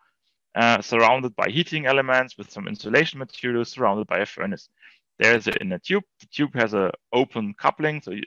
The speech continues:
that allows you to analyze the gas that comes out. If you make a decomposition reaction, you can analyze the gas. But the setup is similar to the dilatometer. So you have a furnace with an inner tube, depending on the temperature range, and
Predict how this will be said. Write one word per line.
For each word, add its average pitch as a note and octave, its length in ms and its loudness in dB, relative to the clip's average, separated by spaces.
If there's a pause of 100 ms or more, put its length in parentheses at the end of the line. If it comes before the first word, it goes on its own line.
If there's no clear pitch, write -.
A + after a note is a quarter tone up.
that - 160 -2
allows F#2+ 420 4
you B2 180 -6
to - 180 -8
analyze G2 400 -2
the - 120 -14
gas A#2+ 280 2
that - 160 -12
comes A#2+ 260 -4
out. A2 200 2
If - 140 -10
you G2+ 80 -8
make G2 180 -4
a - 40 -12
decomposition G#2 680 -12
reaction, G#2 460 0 (320)
you - 80 -18
can - 140 -8
analyze F2+ 360 0
the - 100 -20
gas. C3+ 300 2 (380)
But A2+ 140 -2
the G#2 80 -8
setup C#3+ 360 2
is G#2 80 -10
similar C#3 420 0
to A#2 140 -8
the G#2+ 80 -10
dilatometer. F#2 640 -2
So F2+ 120 -18
you F2+ 120 -8
have F#2 120 -8
a - 20 -18
furnace D#3+ 460 -4
with G#2 120 -10
an - 60 -2
inner F#3 220 -6
tube, E3+ 260 -4 (560)
depending G#2+ 400 -2
on F#2 80 -6
the B2+ 80 -10
temperature C#3+ 440 -6
range, C3+ 280 -4 (1080)
and G#2+ 280 2